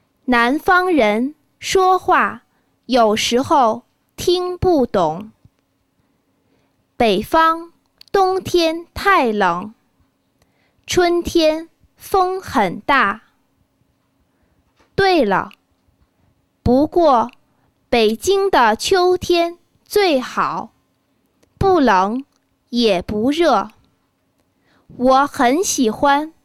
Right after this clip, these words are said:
北京的秋天。北京是一个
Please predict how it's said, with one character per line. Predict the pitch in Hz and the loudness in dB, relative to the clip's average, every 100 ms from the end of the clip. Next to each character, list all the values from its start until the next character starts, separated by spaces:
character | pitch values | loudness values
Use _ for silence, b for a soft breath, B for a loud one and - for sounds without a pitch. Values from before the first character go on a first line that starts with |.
| _ _ - | _ _ -2
北 | 240 202 | 0 0
京 | 202 311 330 330 | -2 -2 -2 0
的 | 277 202 214 - | 0 0 -2 -8
秋 | - 349 339 330 | -2 0 0 -2
天。 | - 277 262 269 - _ _ _ _ _ _ _ _ _ _ _ _ _ _ - | -2 -2 -2 -4 -12 _ _ _ _ _ _ _ _ _ _ _ _ _ _ -2
北 | 240 220 | 0 2
京 | 226 320 349 349 359 _ _ - | 0 -4 -4 -4 -10 _ _ -8
是 | - 381 320 | -2 2 2
一 | 240 254 | 0 -2
个 | 330 285 226 | 0 2 2